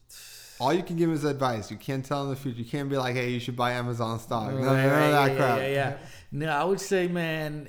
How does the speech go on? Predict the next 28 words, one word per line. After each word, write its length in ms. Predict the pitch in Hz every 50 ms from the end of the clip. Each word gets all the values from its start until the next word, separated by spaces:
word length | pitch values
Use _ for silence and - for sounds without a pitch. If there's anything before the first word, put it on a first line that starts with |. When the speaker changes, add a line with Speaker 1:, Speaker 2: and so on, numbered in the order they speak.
| - - -
Speaker 2:
it's 240 | 151 135 120 - - - -
to 600 | 156 147 143 135 131 131 127 123 117 113 107 98 - - - - - - - - - _ _ _ _ _ _ - _ _ - - - - - - - - - - - - - - - _ - _ _ - - _ _ - - - - - - - _
not 220 | - 127 135 139 -
take 160 | 170 143 113
things 160 | 139 139 139
for 120 | 139 139
granted. 460 | 117 104 110 110 110 127 147 156 151 - - - - _ _ _ - - _ -
Um, 720 | - 107 110 107 107 104 101 101 98 95 92 90 95 101
not 200 | 110 113 117 117
take 180 | - 131 120 117
things 220 | - 120 113 113
for 80 | - 120
granted, 440 | 104 104 110 113 117 120 120 127 127 - - - - - - - - - -
and, 580 | 127 117 117 117 110 107 107 104 101 92 82 - - - - - -
and 260 | 127 117 117 117 107
work 300 | 117 127 147 139 - -
and 140 | 131 117 104
save 380 | - - 127 123 120 117 98
as 120 | 107 101 -
early 360 | 92 113 110 110 113 110 107
on, 340 | 107 104 101 98 95 92 92
man. 400 | 95 95 98 95 95 95 95 104 104
Work 220 | 98 104 107 - 123
and 100 | 107 -
save 280 | - 113 107 104 90
as 120 | 95 90 101
early 260 | 98 98 95 98 95
on. 340 | 95 92 92 - 92 98